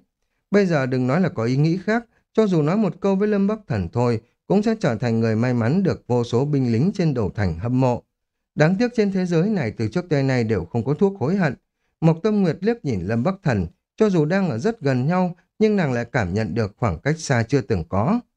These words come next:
Đúng lúc này Lâm Bắc Thần đột ngột quay đầu lại, ánh mắt cũng nhìn qua phía đó.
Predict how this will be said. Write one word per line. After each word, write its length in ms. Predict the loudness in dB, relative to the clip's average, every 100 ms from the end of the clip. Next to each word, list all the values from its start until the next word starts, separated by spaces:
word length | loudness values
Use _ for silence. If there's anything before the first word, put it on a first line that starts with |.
| _ _ _ _ _ 0
Đúng 160 | 4 4
lúc 200 | 0 -2
này 180 | 0
Lâm 180 | 2 0
Bắc 100 | -2 -2
Thần 200 | -2 0
đột 160 | -2 -2
ngột 280 | -4 -4 0
quay 180 | 0
đầu 160 | 2 0
lại, 260 | 0 -2 -4 -2
ánh 180 | 0
mắt 120 | 0 -2
cũng 200 | 0 2
nhìn 280 | 2 0 -4
qua 180 | -4 -2
phía 180 | -2 0
đó. 320 | 0 0